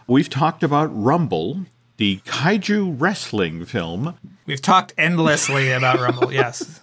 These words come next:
Speaker 2: Okay.
Speaker 1: I'm sorry. I like Godzilla movies. I mean, it's, it's my weakness, all right? So this was kind of on my radar. So I was looking forward to seeing this in a theater in February of two thousand twenty-two, which is now no longer the plan, right?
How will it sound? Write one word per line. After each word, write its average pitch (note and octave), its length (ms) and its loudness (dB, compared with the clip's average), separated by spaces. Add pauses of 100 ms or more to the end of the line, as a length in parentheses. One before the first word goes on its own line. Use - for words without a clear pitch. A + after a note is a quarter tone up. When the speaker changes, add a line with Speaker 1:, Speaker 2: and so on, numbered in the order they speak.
(220)
Speaker 2:
Okay. C3 160 -14 (300)
Speaker 1:
I'm A#3+ 360 6
sorry. - 640 6
I G4+ 220 2
like F4 360 4
Godzilla E4+ 560 4
movies. C#3+ 480 4
I - 140 2
mean, D4 80 -2
it's, C4+ 220 2
it's - 280 0
my D4+ 140 2
weakness, B3+ 760 2
all D#3+ 180 2
right? C4+ 280 2
So G3 120 2
this G#3+ 220 0
was C4 160 0
kind F3 340 2
of G3 120 2
on G3 100 2
my G#3 120 2
radar. G#3 460 6
So B2 280 0 (420)
I F3 140 2
was C4+ 240 0
looking D4+ 280 0
forward F4+ 300 4
to G#3+ 80 2
seeing C3 300 0
this G2 180 0
in G2 140 2
a F#2+ 40 2
theater F#2 460 0
in E2 80 -6
February F#2 400 0
of E2 80 -8
two G#2 140 -2
thousand F2+ 400 -2
twenty-two, G2+ 520 -2
which F#3+ 240 0
is B3+ 340 0
now A3 580 0
no B3 200 2
longer B3 380 2
the D4 120 2
plan, A#3 520 -2
right? E3 600 -2